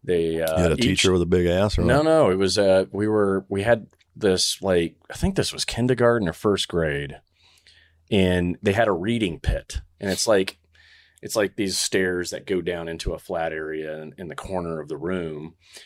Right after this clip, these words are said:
Speaker 1: and all the kids sit on these two little steps, and then the teacher is in the center reading a book.
Speaker 2: Yeah.
Speaker 1: And, um, so it's like story time,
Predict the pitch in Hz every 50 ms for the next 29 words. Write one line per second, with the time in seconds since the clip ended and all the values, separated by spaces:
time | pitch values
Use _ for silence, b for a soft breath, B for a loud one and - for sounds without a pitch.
0 | B B - 92 92 92 90 82 78 - - 120 104 95 - - - 101 90 90
1 | 87 82 82 80 - - - - 107 92 90 82 82 - - - - 151 120 101
2 | - - - - 113 104 104 101 101 95 - - 120 110 - - 107 95 87 87
3 | 98 92 85 82 - - - 135 120 98 87 87 87 82 87 95 98 98 95 92
4 | 85 78 73 - - - - - - - - - _ - 98 87 80 71 - B
5 | B B B B B B B 95 95 90 90 90 90 90 87 87 90 87 87 87
6 | 85 85 85 82 80 78 b b b b b b - - 113 95 - 117 104 -
7 | - - 143 139 135 104 87 - - 90 76 73 67 67 69 - -